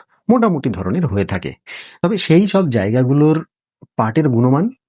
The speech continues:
বাংলাদেশের চাইতে একটু হলেও কোনো রকমভাবে কম। কিন্তু এখন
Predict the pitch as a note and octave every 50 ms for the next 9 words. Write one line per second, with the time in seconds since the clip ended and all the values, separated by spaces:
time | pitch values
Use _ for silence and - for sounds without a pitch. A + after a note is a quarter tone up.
0 | _ _ _ - F#2+ G2+ G2+ G2+ G#2 G#2+ G2+ A2 - A#2+ A2 - B2+ C#3+ - -
1 | - - - F3+ - - - E3+ A#2 A2 A#2 A#2+ A#2+ - G#2 G2 F#2+ F#2 F2+ F#2+
2 | F2+ E2+ F#2 A2 A2+ - - D2+ E2 - - F#2 G#2 B2 D3 D3+ - - - -
3 | - - G#2+ A2 - - E3 F3 F#3+ G3+